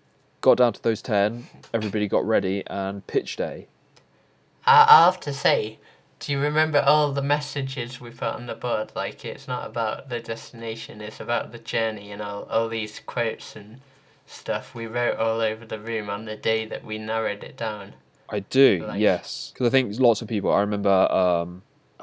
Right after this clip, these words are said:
Speaker 1: oh no, that was, that was later on after the actual pitch, but yeah. I think it was very disappointing for lots of people when they were told, "You've done all this
Speaker 2: Yeah.
Speaker 1: effort, but no, you can't, uh,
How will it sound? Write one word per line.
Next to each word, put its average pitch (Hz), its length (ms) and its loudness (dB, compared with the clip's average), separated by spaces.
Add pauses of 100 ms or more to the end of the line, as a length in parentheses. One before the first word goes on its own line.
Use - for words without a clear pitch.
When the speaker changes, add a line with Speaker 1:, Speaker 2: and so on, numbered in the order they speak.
Speaker 1:
oh 160 80 -8
no, 147 380 -2
that 127 160 6
was, 127 120 0
that 127 160 6
was 120 100 0
later 117 240 2
on 101 100 -2
after 98 220 -2
the 98 120 0
actual 87 580 -2
pitch, - 320 -10
but 98 140 0
yeah. 90 260 2 (680)
I 113 40 -12
think 113 160 2
it 92 40 4
was 110 120 0
very 104 240 6
disappointing 87 840 -6
for 90 120 -4
lots 85 240 0
of - 60 -18
people 90 240 -6
when 90 140 -6
they 87 100 -4
were 85 80 -2
told, 90 340 -2
"You've 98 120 -6
done 104 160 4
all 95 100 2
this - 180 0
Speaker 2:
Yeah. 104 100 2
Speaker 1:
effort, 104 340 0 (140)
but 85 340 -2 (100)
no, 87 400 -4 (160)
you 101 100 -12
can't, 92 520 -4
uh, 87 340 0